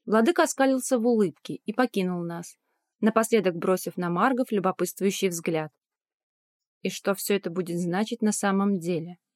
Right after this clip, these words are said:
прихватила я пальцами переносицу. «Владыка никогда не даёт сложные задания тем, кто с ними не справится», скрипнул зубами Най. «Тебе придётся уговорить свою мать вернуться в Лиловый замок, сообщить брату о казни отца и бабки,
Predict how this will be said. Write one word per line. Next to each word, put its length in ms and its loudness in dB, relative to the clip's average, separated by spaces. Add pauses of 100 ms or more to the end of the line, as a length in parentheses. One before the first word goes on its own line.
(100)
прихватила 540 -4
я 200 0
пальцами 440 2
переносицу. 760 -2 (1080)
«Владыка 420 4
никогда 380 4
не 120 6
даёт 240 6
сложные 460 2
задания 460 0
тем, 280 4
кто 120 -4
с 100 -10
ними 180 4
не 120 4
справится», 680 -4 (560)
скрипнул 440 0
зубами 400 0
Най. 300 -4 (580)
«Тебе 240 2
придётся 440 2
уговорить 380 2
свою 340 0
мать 360 -2 (100)
вернуться 520 2
в 40 2
Лиловый 380 4
замок, 380 -2 (520)
сообщить 520 0
брату 320 2
о 60 0
казни 300 -2
отца 280 -4
и 100 -2
бабки, 460 -2